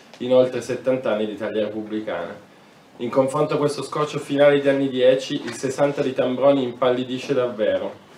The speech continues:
La reazione degli antifascisti dell'epoca fu massiccia e compatta, con un, una nutrita partecipazione dei giovani che a Genova sembrano spuntati all'improvviso, come ha rilevato Marco De Nicolò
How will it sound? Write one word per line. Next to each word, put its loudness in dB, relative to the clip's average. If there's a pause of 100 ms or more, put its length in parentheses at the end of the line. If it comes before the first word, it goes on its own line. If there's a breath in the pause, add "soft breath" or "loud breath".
La 4
reazione 2
degli 2
antifascisti -2
dell'epoca 2
fu -6
massiccia -4
e -4
compatta, -6 (220 loud breath)
con -4
un, 0
una 2
nutrita 0
partecipazione -2
dei 2
giovani 2 (480 loud breath)
che 0
a 6
Genova 4
sembrano 2
spuntati -2
all'improvviso, -4 (280)
come -4
ha 4
rilevato 0
Marco -2
De -4
Nicolò -2